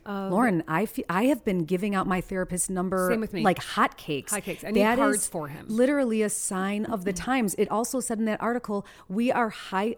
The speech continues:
Speaker 2: everybody is high functioning depressed right now.
Speaker 1: Mm-hmm.
Speaker 2: This
Speaker 1: Uh,
Speaker 2: is just
Speaker 1: yes.
Speaker 2: across the board.
Speaker 1: Yes, I, I can agree with
Speaker 2: So.
Speaker 1: that. Yep.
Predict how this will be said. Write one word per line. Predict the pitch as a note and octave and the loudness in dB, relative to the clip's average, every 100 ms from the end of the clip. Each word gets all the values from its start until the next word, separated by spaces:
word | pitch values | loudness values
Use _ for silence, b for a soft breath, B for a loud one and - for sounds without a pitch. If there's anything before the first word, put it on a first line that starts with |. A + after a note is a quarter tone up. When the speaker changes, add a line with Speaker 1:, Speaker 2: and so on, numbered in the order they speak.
| - | 0
Speaker 2:
everybody | A3+ B3+ C4 F3+ D#3+ | 0 2 2 2 2
is | D3 - | -2 -4
high | - A#3+ | -4 -4
functioning | - G#3+ A3 G3+ E3+ | -2 -4 -4 -2 -2
depressed | D3+ - D#3 - - | -2 -4 -4 -4 -6
right | A2+ - | -8 -6
now. | - G3+ G#3+ | -8 -6 -6
Speaker 1:
Mm-hmm. | G#3 G3+ | -6 -6
Speaker 2:
This | G#3 A3+ | -4 0
Speaker 1:
Uh, | C4 | 2
Speaker 2:
is | B3+ | 2
just | A#3 | 2
Speaker 1:
yes. | F#3 F#3 | 2 0
Speaker 2:
across | F3+ - - G#3+ G#3+ A3+ - | -2 -4 -2 2 2 0 -4
the | G3 | -8
board. | D#3+ F#3+ G#3 C#3+ F2+ F2 - | -4 0 2 0 -2 -10 -8
Speaker 1:
Yes, | F#3+ E3 - - - | -6 -6 -10 -12 -12
I, | G3 F#3+ F#3 E3+ | -8 -6 -6 -10
I | G3+ F3 E3+ | -10 -8 -10
can | - F3+ E3+ - _ - | -10 -8 -8 -10 _ -14
agree | F3 D3+ D#3 | -14 -10 -12
with | D#3 | -12
Speaker 2:
So. | - C3+ | -6 -4
Speaker 1:
that. | A2+ - _ | -4 -8 _
Yep. | G3+ G3 | -12 -12